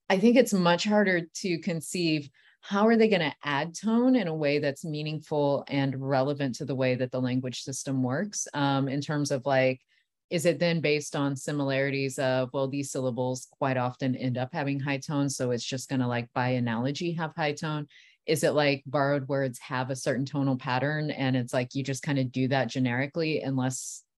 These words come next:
speakers do something different? Like, it's so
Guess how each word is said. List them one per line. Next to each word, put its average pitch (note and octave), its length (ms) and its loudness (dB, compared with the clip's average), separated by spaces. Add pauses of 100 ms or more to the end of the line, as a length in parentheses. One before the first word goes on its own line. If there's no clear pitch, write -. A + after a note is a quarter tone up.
(300)
speakers D#3 540 -4
do D#3 120 -4
something D#3+ 320 -2
different? C#3 260 -2
Like, F#3 140 2
it's E3+ 200 -2
so F#3+ 520 2